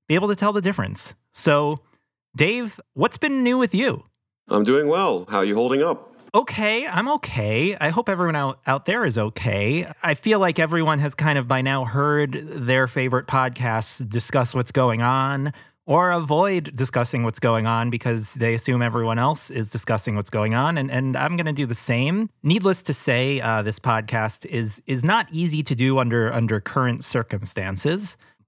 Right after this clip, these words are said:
Speaker 1: but this is a special episode. Uh, wouldn't you agree, Dave?
Speaker 2: Well, you can't have the rainbow without the rain.
Speaker 1: <laughs> Ex-, exactly. Um, by the way, I should tell the listeners, I have not heard these yet. I'm, I'm popping them in,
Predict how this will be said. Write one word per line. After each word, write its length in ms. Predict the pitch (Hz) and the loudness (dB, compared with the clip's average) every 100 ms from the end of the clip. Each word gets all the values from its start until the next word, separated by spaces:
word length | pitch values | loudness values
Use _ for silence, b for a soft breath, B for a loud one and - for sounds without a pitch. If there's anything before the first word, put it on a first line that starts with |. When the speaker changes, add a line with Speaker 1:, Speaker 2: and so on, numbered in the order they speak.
| - | -2
Speaker 1:
but 200 | 160 151 | -2 0
this 300 | 123 233 - | -2 -2 0
is 400 | 302 240 - - _ _ | -2 -2 -8 -14 _ _
a 60 | 160 | -4
special 400 | - 190 185 190 | 0 0 2 0
episode. 560 | - 135 127 101 95 - | 0 -2 0 0 -2 -2
Uh, 260 | 127 120 | 0 2
wouldn't 220 | 123 190 208 | 2 0 0
you 140 | 196 | 0
agree, 260 | 180 196 202 | 2 0 0
Dave? 460 | 196 214 226 - - | -2 -2 -6 -8 2
Speaker 2:
Well, 200 | 220 127 | 2 2
you 100 | 120 | 2
can't 240 | 151 147 | 2 2
have 160 | 147 139 | 2 2
the 80 | |
rainbow 360 | 147 156 135 101 | 2 2 2 2
without 300 | 98 101 101 | 2 2 0
the 100 | 113 | 0
rain. 440 | 123 120 104 98 - - - | 2 2 2 0 -4 -8 -8
Speaker 1:
<laughs> 280 | - - - | -16 -18 -2
Ex-, 300 | 156 - - | 0 0 0
exactly. 720 | 170 151 240 254 - 98 196 B B B B B - - | 0 4 2 2 -2 -4 -6 B B B B B -6 2
Um, 360 | 156 147 143 123 | 4 4 0 2
by 180 | 180 | 2
the 80 | 208 | 4
way, 160 | 160 139 | 2 0
I 60 | |
should 160 | 131 156 | -2 0
tell 180 | 175 156 | 0 2
the 160 | 131 | 0
listeners, 320 | 127 139 135 117 | 0 2 2 2
I 160 | 147 | 4
have 80 | 175 | 4
not 200 | 175 147 | 2 0
heard 260 | - 147 120 | 0 0 0
these 200 | 107 101 | 0 0
yet. 280 | 95 92 - | 0 -2 0
I'm, 300 | 123 135 131 | 2 2 0
I'm 260 | 131 127 | 0 0
popping 380 | 120 - 151 143 | 2 0 0 0
them 180 | 127 127 | 0 2
in, 360 | 120 120 113 | 2 2 0